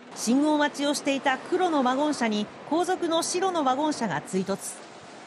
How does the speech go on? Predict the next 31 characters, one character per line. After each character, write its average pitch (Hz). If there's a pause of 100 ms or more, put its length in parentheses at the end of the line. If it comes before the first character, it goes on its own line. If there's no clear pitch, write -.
(240)
弾 226
み 285
で 277
押 -
し 285
出 320
さ 311
れ 311
た 269
黒 339
の 311
ワ 262
ゴ 311
ン 294
車 269
が 220 (240)
前 294
に 349
い 269
た 247
軽 247
乗 339
用 339
車 240
に 196
衝 180
突 -
し 175
ま 175
し -
た。 -